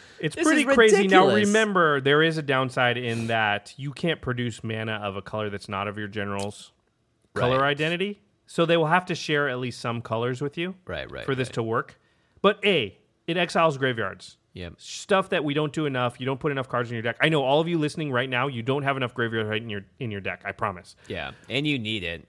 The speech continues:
Speaker 1: And you
Speaker 2: because
Speaker 1: need it. But you don't wanna just put graveyard hate only cards in. So this card
Speaker 2: Yep.
Speaker 1: also lets you play land cards
Speaker 2: Oh, gosh.
Speaker 1: that you exiled,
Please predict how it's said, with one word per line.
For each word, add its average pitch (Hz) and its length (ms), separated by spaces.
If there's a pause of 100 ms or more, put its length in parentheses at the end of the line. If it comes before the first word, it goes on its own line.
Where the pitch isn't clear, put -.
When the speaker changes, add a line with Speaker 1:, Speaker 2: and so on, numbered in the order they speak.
(140)
Speaker 1:
And 151 180
you 160 60
Speaker 2:
because 156 60
Speaker 1:
need 147 160
it. - 220
But 160 200
you 190 60
don't 247 240
wanna 208 160
just 175 180
put 190 220
graveyard 175 340
hate 160 160
only 160 220
cards 117 300
in. 113 260
So 151 120
this 175 160
card 165 260
Speaker 2:
Yep. - 60
Speaker 1:
also 151 640
lets 131 160
you 156 80
play 196 160
land 135 260
cards 139 440 (200)
Speaker 2:
Oh, - 220
gosh. - 460
Speaker 1:
that 147 160
you 160 100
exiled, 139 340